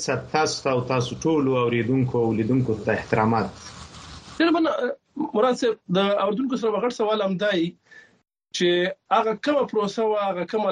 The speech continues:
Speaker 2: لاره وه چې تاسو د افغانستان نه د امریکا چې دومره غټ ملک دی په نړۍ کې یادېږي، د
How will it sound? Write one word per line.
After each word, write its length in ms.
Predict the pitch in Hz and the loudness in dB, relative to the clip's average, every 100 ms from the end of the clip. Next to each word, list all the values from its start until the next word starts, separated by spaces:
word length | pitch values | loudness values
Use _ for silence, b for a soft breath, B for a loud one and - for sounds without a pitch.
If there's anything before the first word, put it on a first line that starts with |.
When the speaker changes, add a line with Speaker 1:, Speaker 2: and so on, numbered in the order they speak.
| 180 | 0
Speaker 2:
لاره 240 | 208 196 185 | 0 0 0
وه 160 | 185 180 | -2 -2
چې 80 | 180 - - 185 | -6 -10 -2 2
تاسو 320 | 190 - 180 175 165 | 2 0 0 0 0
د 80 | 147 143 | -2 -2
افغانستان 680 | 139 139 - - 185 185 180 - 160 | -4 -6 -6 -2 0 2 -2 -2 0
نه 80 | 156 156 143 | 0 -2 -2
د 20 | 135 | -4
امریکا 400 | 131 131 131 180 180 165 _ - | -4 -8 -2 0 0 -2 _ -12
چې 60 | - 143 | -4 0
دومره 160 | 151 147 | 0 0
غټ 120 | 151 156 | -2 -2
ملک 160 | 160 151 | -2 0
دی 100 | 147 139 139 | 0 0 -4
په 100 | 123 | -2
نړۍ 280 | 123 135 143 | 0 0 0
کې 100 | 147 - B B B B - | -4 -6 B B B B 0
یادېږي، 400 | 135 156 143 143 | 2 2 0 -2
د 40 | - | -2